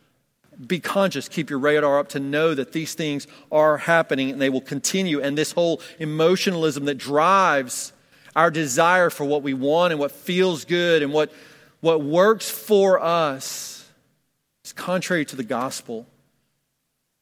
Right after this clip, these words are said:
Because what Jesus promised us was, "In this world you will have trouble, but I've overcome the world.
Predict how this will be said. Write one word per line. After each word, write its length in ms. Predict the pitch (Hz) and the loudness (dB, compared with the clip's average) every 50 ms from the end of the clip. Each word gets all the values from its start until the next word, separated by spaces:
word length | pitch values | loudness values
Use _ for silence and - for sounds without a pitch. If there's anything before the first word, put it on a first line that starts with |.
| _ _ _ _ _ - | _ _ _ _ _ -12
Because 240 | - - 165 139 | -8 -6 -6 -6
what 240 | 170 160 147 160 151 | -6 -6 -6 -6 -4
Jesus 380 | 107 - 180 220 226 196 180 - | -4 0 0 0 0 0 -2 -6
promised 500 | - - 185 175 170 180 180 175 - 196 | -8 -6 -4 -4 -2 -2 -4 -4 -2 0
us 460 | 180 175 185 175 - - - - - _ _ _ _ _ _ _ _ _ _ _ _ _ _ _ _ _ _ _ _ _ _ _ _ _ _ _ _ - | 0 0 0 -2 -6 -12 -18 -20 -20 _ _ _ _ _ _ _ _ _ _ _ _ _ _ _ _ _ _ _ _ _ _ _ _ _ _ _ _ -10
was, 160 | 135 131 120 | -8 -6 -4
"In 160 | 135 131 147 | -4 -4 -4
this 200 | 160 165 - - | -4 -8 -8 -4
world 200 | 160 143 139 120 | -4 -4 -4 -4
you 120 | 123 143 135 | -4 -6 -4
will 180 | 135 139 147 | -2 -2 -2
have 140 | 147 139 123 | -4 -6 -8
trouble, 400 | - - 127 113 110 107 110 - _ _ _ _ _ _ _ _ _ _ _ _ _ _ _ _ - - - | -8 -6 -8 -6 -8 -10 -14 -16 _ _ _ _ _ _ _ _ _ _ _ _ _ _ _ _ -20 -16 -10
but 80 | 127 127 | -6 -6
I've 120 | 123 117 | -4 -2
overcome 420 | 135 135 135 151 - - 147 139 135 | -2 -4 -4 -4 -6 -6 -8 -6 -6
the 80 | 135 127 | -4 -4
world. 420 | 123 131 127 123 113 107 107 | -2 -2 -2 -2 -4 -6 -10